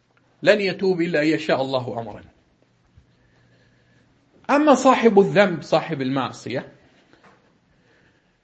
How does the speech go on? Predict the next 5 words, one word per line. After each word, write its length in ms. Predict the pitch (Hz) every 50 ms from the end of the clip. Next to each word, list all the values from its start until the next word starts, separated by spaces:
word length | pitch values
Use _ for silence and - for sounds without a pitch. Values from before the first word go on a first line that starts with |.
| _ _ _ _ _ _ _ _ -
المعصية 760 | 175 190 226 285 320 294 277 - - 254 254 262 262 269 - -
هي 260 | 202 247 240 226 226
ما 140 | 226 226 226
دون 260 | 214 190 285 269 240
الكفر 580 | 226 202 185 - - - - - 262 269 - -